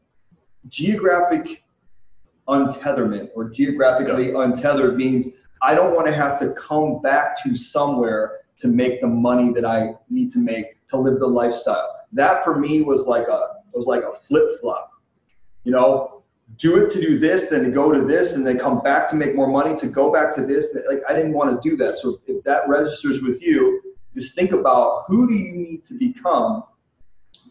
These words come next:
Speaker 1: to make the type of money to support the lifestyle that you wanna live, right? This, this is have everything. This is have it all. So I'm not like,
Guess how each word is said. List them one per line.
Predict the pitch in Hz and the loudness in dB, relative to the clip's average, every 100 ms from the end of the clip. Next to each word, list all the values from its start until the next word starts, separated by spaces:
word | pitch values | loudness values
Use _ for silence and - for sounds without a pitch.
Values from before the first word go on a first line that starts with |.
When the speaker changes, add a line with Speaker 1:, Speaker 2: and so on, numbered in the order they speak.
| _ _ | _ _
Speaker 1:
to | - | 0
make | 139 156 | 2 2
the | 190 | 2
type | 180 170 143 | 2 0 0
of | |
money | 143 131 123 117 | 0 2 2 0
to | - | -6
support | - - 165 180 | -12 -2 0 2
the | |
lifestyle | 160 151 151 156 139 | 2 2 2 2 2
that | 135 135 | 2 0
you | 131 | 0
wanna | 123 | 2
live, | 127 120 | 2 2
right? | 123 120 | 0 -2
This, | 127 - - | -4 -8 -10
this | 156 | -8
is | 185 | -6
have | 165 147 | -2 0
everything. | - - - - 107 113 | 2 2 2 0 -4 -8
This | 127 | -8
is | - | -10
have | - 147 233 | -4 -4 0
it | |
all. | 123 135 - - - _ _ - | 2 4 2 -4 -12 _ _ -4
So | 123 | 0
I'm | - | 2
not | 123 123 131 | 4 4 2
like, | 117 101 | 0 -2